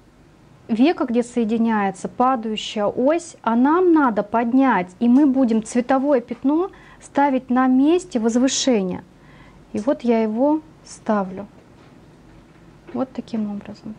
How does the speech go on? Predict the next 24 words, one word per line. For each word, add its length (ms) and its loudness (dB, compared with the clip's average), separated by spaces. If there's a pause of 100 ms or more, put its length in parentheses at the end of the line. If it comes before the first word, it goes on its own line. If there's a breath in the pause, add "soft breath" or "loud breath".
Теперь 280 2
я 100 2
прошу 380 -6
закрыть 480 -4
глаза, 560 -2 (460 loud breath)
и 80 -2
я 180 2
вижу 320 -2
это 160 -4
цветовое 500 -2
пятно, 520 0
и 80 2
от 220 0
него 400 2
я 160 0
натягиваю 920 -2 (240)
на 200 4
ресничный 600 0
край 500 -2 (280)
и 80 0
оттушевываю 600 0
в 80 0
орбитальную 760 0
линию. 340 -4